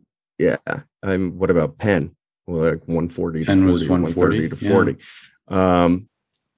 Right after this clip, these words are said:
Speaker 1: but, or they need to find other forms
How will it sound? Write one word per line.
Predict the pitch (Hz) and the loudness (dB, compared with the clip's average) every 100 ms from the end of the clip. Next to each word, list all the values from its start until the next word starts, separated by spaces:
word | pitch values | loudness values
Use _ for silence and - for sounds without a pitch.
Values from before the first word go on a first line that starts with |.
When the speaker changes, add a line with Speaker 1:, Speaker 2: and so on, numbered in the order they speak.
| 101 | -4
Speaker 1:
but, | 107 95 - _ | 2 2 0 _
or | - 107 | 2 2
they | 98 95 | 4 2
need | 92 90 87 | 2 0 -2
to | 92 | -4
find | 90 87 87 - - | 0 0 0 -4 -4
other | 85 | -4
forms | 85 - 90 82 80 | -4 -4 -4 -2 -4